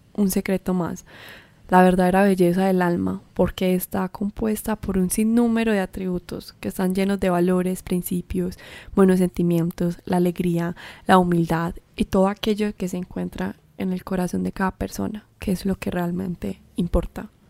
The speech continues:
Dime algo, ¿tú puedes percibir el efecto de una hermosa sonrisa, de unos ojos llenos de vida,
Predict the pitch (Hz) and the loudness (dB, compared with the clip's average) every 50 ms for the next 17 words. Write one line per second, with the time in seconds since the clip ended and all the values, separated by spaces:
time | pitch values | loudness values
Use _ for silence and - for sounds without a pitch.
0 | _ _ _ _ _ _ - 202 190 208 202 196 190 190 190 190 190 185 180 185 | _ _ _ _ _ _ -6 2 4 6 6 6 4 4 2 0 0 -2 -4 -6
1 | _ - - _ - 262 269 285 269 - - 202 - - 196 190 185 185 196 226 | _ -10 -12 _ 0 2 2 2 2 2 0 0 2 0 -2 0 2 2 2 2
2 | 254 240 208 - - 190 - - - - 214 220 233 226 220 220 220 220 220 220 | 0 -2 -4 -4 -6 -8 -8 -6 -2 0 2 2 2 2 2 2 2 0 0 0
3 | 220 208 185 180 180 175 175 180 - - 196 202 - - - _ 190 196 190 208 | 0 0 -2 -2 -2 -4 -8 -8 -8 -10 -10 -10 -12 -20 -8 _ 2 2 4 4
4 | 214 214 233 220 214 226 220 208 185 220 214 208 208 208 202 - 196 196 190 185 | 2 2 0 2 2 2 0 2 0 0 0 0 0 -2 -2 -4 -4 -4 -2 -4
5 | 185 196 202 208 208 | -4 -6 -6 -10 -12